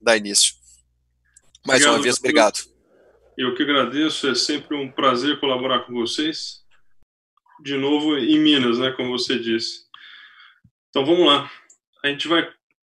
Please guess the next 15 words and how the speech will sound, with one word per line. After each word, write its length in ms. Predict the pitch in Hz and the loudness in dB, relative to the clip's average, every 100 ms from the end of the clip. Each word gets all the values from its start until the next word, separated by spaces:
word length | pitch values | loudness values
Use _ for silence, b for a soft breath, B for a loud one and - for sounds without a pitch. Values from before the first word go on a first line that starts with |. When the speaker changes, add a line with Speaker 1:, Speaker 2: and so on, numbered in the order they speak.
| _ _ _ - | _ _ _ -14
Speaker 2:
difícil 440 | 139 - 180 160 | -10 -4 0 2
depois 320 | 147 151 147 | 2 4 2
da 100 | 139 | 6
aula 180 | 131 135 | 4 4
do 120 | 131 | 0
Ricardo, 580 | 135 127 135 135 143 156 | -2 0 2 4 2 0
a 60 | 147 | 0
gente 340 | 156 143 160 | -2 0 -2
conseguir 600 | - 151 147 151 139 151 | -2 -4 0 -2 2 2
complementar 680 | 151 165 160 165 160 131 160 | 2 2 4 6 6 4 2
alguma 380 | 160 160 180 180 | 2 2 -2 2
coisa. 300 | 180 156 127 | 4 4 4
Ele 100 | 120 | 0
já 140 | 139 | 0
falou 520 | - 147 147 151 147 | -2 -2 0 0 -4